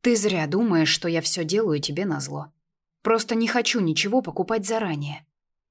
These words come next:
"Суеверная, что ли?" Смягчается немного. "Не знаю, никогда не была такой, до беременности".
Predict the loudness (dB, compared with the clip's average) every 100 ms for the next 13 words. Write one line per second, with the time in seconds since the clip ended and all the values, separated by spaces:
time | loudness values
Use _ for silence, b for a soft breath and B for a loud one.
0 | _ _ _ -6 -2 0 2 2 0 0
1 | -2 -2 -6 -10 -12 _ _ _ _ _
2 | -2 0 0 -2 -2 -2 -2 -2 -2 -4
3 | -4 -6 -10 B B B _ _ _ 4
4 | 6 8 6 2 0 -2 -4 B B 0
5 | 2 4 2 4 2 2 0 -2 -4 -8
6 | -10 -10 -16 _ _ 4 4 4 2 2
7 | 0 -2 -4 -4